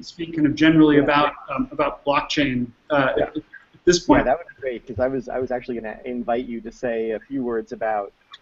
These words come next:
Speaker 2: you know, why would you do this using the blockchain instead of creating
Speaker 1: Yeah.
Speaker 2: some other kind of platform? What were, what were the characteristics of the blockchain that drew you to it, and what
Speaker 1: Yeah.
Speaker 2: are the virtues that it holds to solve this particular problem?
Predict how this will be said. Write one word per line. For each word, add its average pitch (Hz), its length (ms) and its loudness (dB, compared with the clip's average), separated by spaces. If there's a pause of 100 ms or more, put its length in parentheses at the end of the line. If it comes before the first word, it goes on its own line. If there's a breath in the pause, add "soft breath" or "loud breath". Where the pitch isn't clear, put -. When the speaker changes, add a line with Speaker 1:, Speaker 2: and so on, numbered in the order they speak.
Speaker 2:
you 120 80 -12
know, 107 140 -6
why 113 320 0
would 127 220 -4
you 113 460 -8 (180)
do 131 140 -4
this 113 240 -8
using 117 240 -8
the 107 80 -10
blockchain 117 580 -4
instead 107 280 -10
of 107 140 -12
creating 110 200 -6
Speaker 1:
Yeah. 131 120 -4
Speaker 2:
some 110 100 -8
other - 140 -8 (100)
kind - 100 -20
of - 100 -20
platform? 82 460 -12
What 120 140 -8
were, 123 200 -6
what 127 200 -6
were 131 80 -6
the 107 100 -8
characteristics 117 680 -10
of 104 80 -18
the 107 80 -14
blockchain 104 560 -8
that 98 240 -16
drew 117 140 -10
you 101 180 -12 (120)
to 117 120 -8
it, 92 160 -12 (420)
and 113 180 -8
what 156 120 6
Speaker 1:
Yeah. 139 80 2
Speaker 2:
are 110 80 -2
the 107 100 -14
virtues 123 540 -8
that 110 100 -6
it 107 80 -10
holds 104 380 -6
to - 100 -18
solve 107 340 -2
this 101 140 -14
particular 104 460 -14
problem? - 380 -14